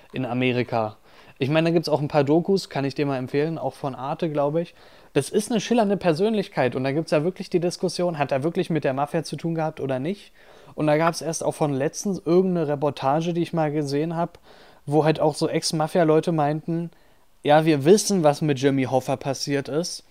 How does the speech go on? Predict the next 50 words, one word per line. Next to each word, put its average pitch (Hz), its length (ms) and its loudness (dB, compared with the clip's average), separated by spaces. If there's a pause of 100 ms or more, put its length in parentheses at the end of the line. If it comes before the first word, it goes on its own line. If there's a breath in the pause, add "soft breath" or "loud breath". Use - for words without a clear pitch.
(280 soft breath)
aber 147 220 4
wir 151 140 2
können's 175 300 0
nicht 160 180 -6
sagen, 156 560 0 (440 soft breath)
weil 151 200 6
das 156 160 2
vor 156 220 2
Gericht 147 380 0
was 139 160 0
anderes 143 500 0
gesagt 117 420 -2
wurde. 123 200 0
Aber 135 200 0
das, 156 200 -2
was 151 160 4
vor 151 140 -2
Gericht 147 380 -2
gesagt 139 380 -2
wurde, 143 180 2
ist 127 100 -4
falsch, 139 300 2
aber 120 200 -2
wir 120 100 -2
dürfen 147 280 0
nicht 131 100 -4
sagen, 123 260 0
was 117 120 -4
passiert 139 400 -4
ist. - 260 -8 (460 loud breath)
Und 139 140 0
dann 139 100 0
ist 156 160 -2
ja 151 80 2
eigentlich 147 260 0
schon 147 160 -2
klar, 143 380 4
dass 143 240 -2
The 151 60 -2
Irishman 165 720 0
vielleicht 156 560 0
schon 190 300 4
ein 196 60 0
bisschen 165 300 -2
nah 135 220 0
dran 156 440 -2
ist 127 200 -6
an 120 100 -4
den 113 160 -6
Geschehnissen, 120 720 -4